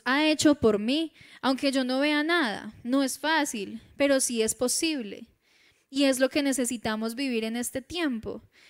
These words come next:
Es lo que necesitamos conocer en este tiempo. ¿Cuánto conocemos a Jesús? ¿Cuánto conocemos la obra de la cruz? ¿Cuánto,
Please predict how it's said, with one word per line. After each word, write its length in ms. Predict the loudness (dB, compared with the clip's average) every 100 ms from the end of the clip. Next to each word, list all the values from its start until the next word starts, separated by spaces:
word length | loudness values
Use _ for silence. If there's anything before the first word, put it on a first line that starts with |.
| _
Es 140 | -4 -2
lo 120 | -2
que 120 | 0
necesitamos 920 | 0 2 0 -2 -2 2 4 2 -2
conocer 440 | -4 -6 -6 -6 -6
en 140 | -6
este 240 | -6 -8 -10
tiempo. 640 | -6 -4 -4 -6 -10 -14 _ _ _ _ _ _ _ _ _ _
¿Cuánto 540 | -2 2 2 2 -2 -4
conocemos 600 | -4 -6 -6 -8 -8 -8
a 120 | -6
Jesús? 580 | -6 -6 -6 -8 -12 -18 _ _ _ _ _ _ _ _ _
¿Cuánto 560 | 0 2 2 0 -4
conocemos 640 | -4 -4 -4 -4 -4 -4
la 180 | -4 -4
obra 240 | -4 -6 -6
de 120 | -6
la 140 | -8
cruz? 480 | -10 -10 -10 -10 -16 _ _ _ _ _ _ _ _ _ _ _ _ _ _ _ _
¿Cuánto, 960 | -2 0 0 0 -4 -2 -2 -4 -10